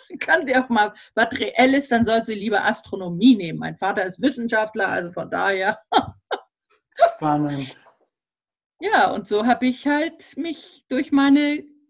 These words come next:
Speaker 1: Teenagerzeit geträumt, kann man so sagen, ja.
Speaker 2: Ja.
Speaker 1: Damit fing's an. Schule war vorbei, wunderbar.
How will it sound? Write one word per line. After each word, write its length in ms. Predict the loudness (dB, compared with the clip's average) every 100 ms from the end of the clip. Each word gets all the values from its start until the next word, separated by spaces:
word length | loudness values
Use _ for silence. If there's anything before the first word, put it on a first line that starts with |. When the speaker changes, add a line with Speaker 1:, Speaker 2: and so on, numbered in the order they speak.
| _
Speaker 1:
Teenagerzeit 920 | 2 4 4 -2 -2 -4 -2 -2 -2
geträumt, 640 | -8 -10 -8 -4 -4 -4 -10
kann 140 | -10
man 200 | -10 -10
so 180 | -12 -14
sagen, 380 | -10 -10 -10 -12
ja. 340 | -10 -10 -12 _ _ _ _ _ _ _ _ _ _ _ _ _
Speaker 2:
Ja. 180 | -6 -2
Speaker 1:
Damit 200 | -4 -4 -12 -12
fing's 160 | -10 -10
an. 180 | -12 -14 _ _ _ _ _ _
Schule 220 | -6 -4
war 100 | -2
vorbei, 360 | -4 -4 -4 -6
wunderbar. 420 | -8 -6 -6 -6